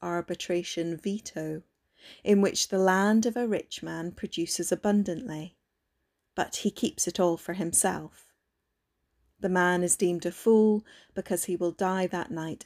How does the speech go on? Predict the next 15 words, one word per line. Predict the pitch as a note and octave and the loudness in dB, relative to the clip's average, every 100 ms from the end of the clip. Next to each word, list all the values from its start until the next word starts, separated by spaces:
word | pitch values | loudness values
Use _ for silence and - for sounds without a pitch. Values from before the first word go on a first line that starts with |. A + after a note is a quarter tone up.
| - | -12
and | E3 | -12
it | D#3+ - | -12 -10
is | - | -10
all | - E3 E3+ | -8 -8 -8
for | - F3 | -10 -12
nothing. | E3 - D#3+ D#3 E3+ _ _ _ _ _ _ _ _ _ _ _ _ _ _ - _ | -12 -14 -14 -14 -16 _ _ _ _ _ _ _ _ _ _ _ _ _ _ -20 _
It | - - | -8 -2
can | A#3 | 0
seem | G#3+ - B3+ G#3 | 2 4 4 4
that | F3+ - | 0 -4
Jesus | - G#3+ G#3 F3 - - | -2 0 0 0 -4 -4
was | F3+ | -6
telling | - G3 F#3 F3 | -2 0 0 0
this | F3 - | -2 -4
parable | - G#3 G3+ F3+ E3 E3 | -4 -2 0 0 -2 -4